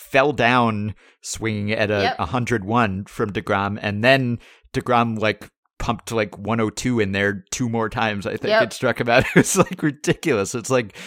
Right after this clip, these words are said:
Speaker 1: you just manhandled Juan Soto,
Speaker 2: Yeah.
Speaker 1: who, by the way, also looked good in this series, so
Speaker 2: Yeah,
Speaker 1: no
Speaker 2: he did.
Speaker 1: concerns about Juan Soto. But,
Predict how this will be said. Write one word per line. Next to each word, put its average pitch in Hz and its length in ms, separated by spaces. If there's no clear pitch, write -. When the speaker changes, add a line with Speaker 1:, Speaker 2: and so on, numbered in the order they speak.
Speaker 1:
you 160 120
just 151 260
manhandled 127 840
Juan 117 360
Soto, 110 560
Speaker 2:
Yeah. 208 320
Speaker 1:
who, 120 80
by 110 140
the 104 100
way, 98 160
also 110 300
looked 92 300
good 98 180
in 92 120
this 85 140
series, 95 300
so 170 120
Speaker 2:
Yeah, 165 120
Speaker 1:
no 95 100
Speaker 2:
he 95 40
did. - 60
Speaker 1:
concerns 95 360
about 92 280
Juan 98 240
Soto. 107 300
But, - 220